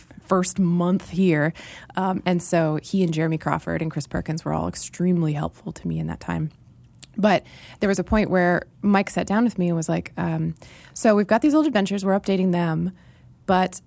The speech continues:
what can we really do to make this book pop?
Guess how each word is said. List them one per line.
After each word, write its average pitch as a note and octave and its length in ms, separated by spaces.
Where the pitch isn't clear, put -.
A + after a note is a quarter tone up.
what A#3 240
can - 160
we - 20
really A3 300
do F3+ 600
to - 120
make F3+ 260
this F3+ 380
book - 260
pop? D3+ 320